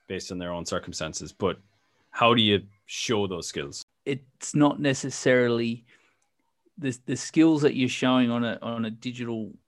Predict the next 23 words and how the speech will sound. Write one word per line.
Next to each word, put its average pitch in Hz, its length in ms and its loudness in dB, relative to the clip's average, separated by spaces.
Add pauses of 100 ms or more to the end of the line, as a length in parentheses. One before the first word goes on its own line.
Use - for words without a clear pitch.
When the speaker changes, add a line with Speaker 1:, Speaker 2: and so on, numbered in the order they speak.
Speaker 2:
recording 117 560 -4
like 110 240 -4
this 110 340 -6
aren't 117 240 -6
necessarily 107 600 -6
when 107 180 -2
you're 107 100 -2
sitting 110 320 -4
here 113 220 -6
like 107 280 -6
this - 260 -10
now, 107 400 -4 (640)
um, 107 400 -2 (1800)
just - 200 -6
talking 117 320 0
about 110 280 0
it. - 180 -2 (380)
A - 80 -8
lot 120 220 4
more 117 200 2
of 104 80 -2
the 107 80 -2
technical 107 720 -2